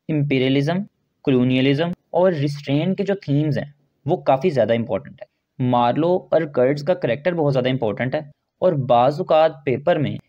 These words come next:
इन दोनों कैरेक्टर्स का जो कंपैरिजन होता है वो हमसे पूछ लिया जाता है। इस नॉवल की सिंबलिज्म का क्वेश्चन बहुत इंपॉर्टेंट है और इस नॉवल में जो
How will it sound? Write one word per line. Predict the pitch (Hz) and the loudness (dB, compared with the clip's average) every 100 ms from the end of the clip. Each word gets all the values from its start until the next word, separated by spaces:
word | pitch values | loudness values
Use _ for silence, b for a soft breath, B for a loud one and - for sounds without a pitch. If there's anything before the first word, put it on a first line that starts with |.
| _ - | _ -2
इन | 196 180 143 | 0 2 2
दोनों | 131 143 190 | 2 2 0
कैरेक्टर्स | 196 135 123 - 175 175 | -2 -2 -2 -2 -4 -4
का | - 120 120 147 | 0 2 2 -2
जो | 147 156 | -6 -4
कंपैरिजन | 170 151 147 127 143 180 | -2 -2 0 0 2 0
होता | 180 107 - | 0 -2 -6
है | _ _ | _ _
वो | 160 | -2
हमसे | 185 147 147 | 0 0 -2
पूछ | 135 123 | -2 -4
लिया | 104 | -6
जाता | 98 - - | -6 -10 -16
है। | _ _ _ _ _ | _ _ _ _ _
इस | - 143 | -6 -2
नॉवल | 143 127 123 135 160 | 0 2 2 2 0
की | 131 | -4
सिंबलिज्म | 139 127 127 120 110 131 | -4 -2 0 0 -2 -2
का | |
क्वेश्चन | 151 156 170 | -2 -2 -2
बहुत | 160 165 | -2 -2
इंपॉर्टेंट | 175 156 143 151 | 0 0 0 -2
है | 147 147 _ _ - | -6 -8 _ _ -4
और | 175 | -2
इस | 185 156 | 0 0
नॉवल | 139 127 160 | 0 2 0
में | 170 170 170 | -2 -4 -4
जो | 160 | -4